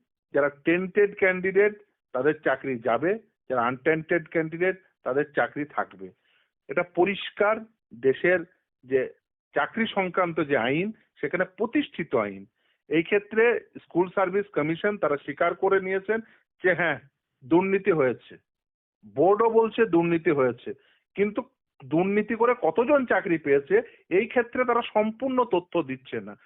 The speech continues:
ফলে সম্পূর্ণ তথ্য যদি না দেয়, তাহলে খুব স্বাভাবিকভাবেই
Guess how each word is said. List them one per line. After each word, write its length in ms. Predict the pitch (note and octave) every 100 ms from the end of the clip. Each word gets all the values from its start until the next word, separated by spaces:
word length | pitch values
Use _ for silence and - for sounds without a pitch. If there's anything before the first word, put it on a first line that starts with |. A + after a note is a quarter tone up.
| _ _
ফলে 200 | E3+ G3
সম্পূর্ণ 560 | G3+ G#3 G#3 A3+ B3 B3
তথ্য 340 | A#3+ A#3 C4
যদি 180 | A#3 A#3
না 220 | F#3 F3+
দেয়, 200 | G3 A3 A3 _ _
তাহলে 260 | F3+ G3 G#3
খুব 220 | G3+ G#3+
স্বাভাবিকভাবেই 840 | - E3 G3 A#3 A3 G3 D#3+ D3+